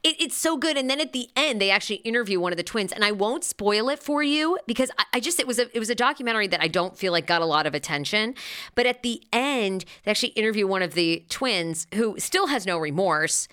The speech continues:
um, but actually makes a really good point about what we're doing with fentanyl now. Okay, I just realized too, by the way, you're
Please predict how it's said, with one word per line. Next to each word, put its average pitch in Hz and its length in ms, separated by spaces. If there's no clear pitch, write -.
um, 170 440
but 240 600
actually 262 260
makes 226 240
a 214 60
really 196 160
good 170 160
point 170 260
about 151 240
what 156 160
we're 165 120
doing 156 260
with 143 180
fentanyl 170 420
now. 202 380
Okay, 160 160
I 156 40
just 190 200
realized 147 400
too, 156 120
by 139 100
the 135 80
way, 139 160
you're 147 380